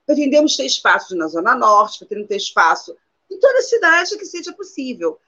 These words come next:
fomentando assim, fortalecendo as redes dentro das suas comunidades, levando a economia solidária também para as periferias. Porque o fórum, embora seja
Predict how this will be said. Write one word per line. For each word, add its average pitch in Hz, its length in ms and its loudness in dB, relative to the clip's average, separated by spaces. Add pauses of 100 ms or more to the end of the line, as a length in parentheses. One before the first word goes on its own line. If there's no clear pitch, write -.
(260)
fomentando 302 600 2
assim, 311 440 -2
fortalecendo 247 760 0 (220)
as - 300 2
redes 359 380 -4
dentro 381 220 -8
das 381 120 -10
suas 381 180 -12
comunidades, 370 880 -4 (240)
levando 320 300 0
a 359 40 2
economia 247 400 2
solidária 494 560 2
também 508 360 6
para 269 140 2
as - 80 -4
periferias. 208 880 -4 (340)
Porque 254 200 -4
o 277 120 4
fórum, 339 480 4
embora 254 360 2
seja 247 580 2